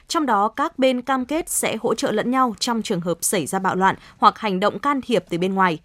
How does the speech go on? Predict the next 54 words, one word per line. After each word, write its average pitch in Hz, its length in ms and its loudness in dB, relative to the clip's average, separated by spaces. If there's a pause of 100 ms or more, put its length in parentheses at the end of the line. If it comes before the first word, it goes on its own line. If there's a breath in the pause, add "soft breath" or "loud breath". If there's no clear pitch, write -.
(360 soft breath)
Hiệp 269 120 6
ước 359 200 2
trên, 285 280 0
với 208 220 0
tên 254 200 0
gọi 208 260 4
Liên 285 340 0
minh 277 180 -2
các 311 260 -2
quốc 311 200 -2
gia 226 220 0
Sahel, 226 440 -2 (260 loud breath)
đã 185 280 4
được 214 280 0
người 185 200 2
đứng 180 180 0
đầu 220 160 2
ngành 180 300 -2
ngoại 180 180 2
giao - 180 0
ba 226 120 2
nước 277 220 0
công 233 180 0
bố 180 200 2
tại 196 160 -2
Mali, 233 400 0 (300 soft breath)
nhấn 240 180 4
mạnh 311 220 0
bất 220 340 -4
cứ 233 120 2
hành 202 220 -2
động 165 200 0
tấn 214 240 0
công 269 300 0
nhằm 202 300 0
vào 185 240 4
chủ 175 320 0
quyền 196 220 4 (240 loud breath)
cũng 233 220 6
như 233 140 4
quyền 196 320 2
toàn 185 240 2
vẹn 196 180 0
lãnh 208 140 -2
thổ 220 260 0
của 170 340 2
bất 233 220 -4
kỳ 202 100 2
nước 196 220 -2
tham 214 160 -2
gia 196 100 0
hiệp 190 160 -2
ước 233 160 0
nào 175 240 4